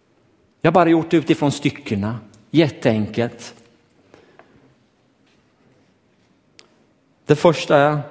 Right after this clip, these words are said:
fem versar. Och så kan man bara på ett enkelt sätt ha det här och komma in i en rutin. Du och jag gör val hela tiden.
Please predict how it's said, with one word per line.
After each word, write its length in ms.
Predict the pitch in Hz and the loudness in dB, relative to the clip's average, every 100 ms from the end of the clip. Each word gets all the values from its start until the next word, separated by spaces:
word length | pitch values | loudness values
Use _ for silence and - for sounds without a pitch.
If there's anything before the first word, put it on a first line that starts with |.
| - - - - | -18 -20 -20 -20
fem 360 | - 143 131 | 0 0 2
versar. 560 | 135 120 - 95 101 113 - _ _ - - _ | -2 -2 -4 -4 -6 -12 -20 _ _ -20 -20 _
Och 120 | 135 | -2
så 80 | 143 | 0
kan 140 | 165 156 | 2 2
man 100 | 147 | 2
bara 180 | 143 | 2
på 100 | 123 | 0
ett 100 | 143 | -2
enkelt 540 | - 151 151 - 139 110 | 0 0 0 -2 -2 -2
sätt 680 | - 98 - - - - - _ _ _ _ _ _ _ | -4 -6 -8 -20 -20 -20 -20 _ _ _ _ _ _ _
ha 300 | - 147 139 | 0 2 2
det 80 | 135 | 0
här 340 | 123 135 131 123 - - _ _ _ _ _ _ _ | 0 -2 -4 -8 -12 -20 _ _ _ _ _ _ _
och 140 | - - | -6 0
komma 280 | 160 143 | 2 2
in 220 | 123 127 123 | 2 0 0
i 60 | |
en 120 | 120 | -2
rutin. 600 | 117 113 120 107 127 117 104 - _ _ _ - - 151 - | -4 -6 -4 -4 -6 -12 -16 -20 _ _ _ -10 -8 -8 0
Du 200 | 196 180 | 2 4
och 100 | 156 | 4
jag 140 | 135 | 2
gör 180 | 120 120 | 0 0
val 360 | 117 107 120 | 0 -2 -4
hela 260 | 110 113 107 | -4 -4 -4
tiden. 460 | 107 101 101 120 | -6 -8 -8 -12